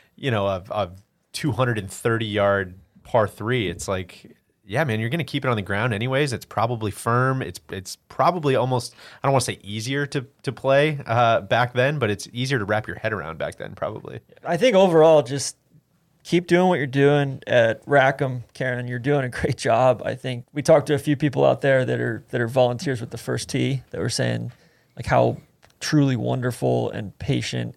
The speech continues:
Speaker 2: and accommodating they are to the First Tee. Like, you know, everybody wants to talk in cliches about growing the game. Like, they're legitimately <laughs> growing the game at Rackham. You know, just, like, l-,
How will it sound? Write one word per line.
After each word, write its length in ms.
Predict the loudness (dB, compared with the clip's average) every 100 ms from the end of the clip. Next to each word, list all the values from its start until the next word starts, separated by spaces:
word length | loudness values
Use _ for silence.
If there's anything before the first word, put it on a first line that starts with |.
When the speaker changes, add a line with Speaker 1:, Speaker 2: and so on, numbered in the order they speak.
| -10
Speaker 2:
and 340 | -10 -8 -12 -16 _ -14
accommodating 760 | -12 -4 -2 0 0 0 0
they 160 | -2 -2
are 220 | 0 0
to 40 | -2
the 40 |
First 300 | -4 -6 -4
Tee. 260 | -6 -4 -2
Like, 180 | -4 -8 _ _ _ _ _
you 120 | -8
know, 100 | -4
everybody 300 | 0 4 6
wants 220 | 6 2
to 100 | -4
talk 400 | 2 2 2 -2 -16 -8
in 140 | -8
cliches 500 | -4 -4 0 0 2
about 220 | 2 0
growing 240 | 0 0 0
the 80 |
game. 380 | -4 -4 -2 -2
Like, 160 | -4 -2
they're 160 | -2
legitimately 600 | -2 -4 -4 -2 -2 -4 -6
<laughs> 60 | -4
growing 360 | 0 0 0 -2
the 60 |
game 340 | -2 2 2 2
at 80 | 2
Rackham. 440 | 2 2 0 -2 -4 -18 -20 -8
You 100 | -2
know, 100 | -2
just, 240 | -2 -4 -2
like, 140 | -4
l-, 220 | -6 -12